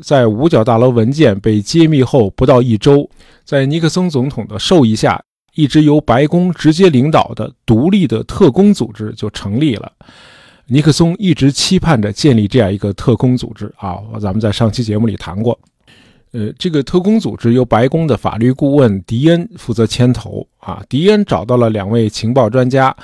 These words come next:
啊，他们是中央情报局的前雇员亨特和联邦调查局的前雇员里迪啊。咱们在上期说过，这俩人后来都在水门事件中被曝光，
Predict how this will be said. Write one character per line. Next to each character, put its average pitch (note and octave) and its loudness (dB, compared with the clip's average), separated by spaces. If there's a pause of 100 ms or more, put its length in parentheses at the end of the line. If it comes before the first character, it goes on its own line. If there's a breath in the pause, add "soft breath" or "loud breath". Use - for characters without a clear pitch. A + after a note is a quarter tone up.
(280 loud breath)
啊， F2+ -14
他 B2 -4
们 B2 0
是 A2 -4
中 F3+ 0
央 F3+ 2
情 C3 -2
报 C3 4
局 A#2+ 0
的 B2+ 2
前 G#2+ 0
雇 D3+ 2
员 G#2 -2 (280 soft breath)
亨 G3+ -2
特 - -4
和 - -6
联 A2 -2
邦 E3 0
调 D3 2
查 G#2+ -2
局 G#2+ 0
的 A2 2
前 G2 -2
雇 A2 -2
员 G2 -6 (120)
里 F#2+ -6
迪 G#2 -2 (160)
啊。 - -12
咱 G2 -8
们 A2 -2
在 A2+ 0
上 G#2 -4
期 B2 -2
说 C#3 4
过， A2+ -2
这 D3 2
俩 G2+ 0
人 G#2+ -2
后 A#2+ -4
来 A#2 0
都 C3 0
在 G#2 -2
水 G2+ -6
门 A2 -4
事 C3 -6
件 A#2+ 2
中 A#2+ 0
被 B2 2
曝 A2 2
光， C3+ 4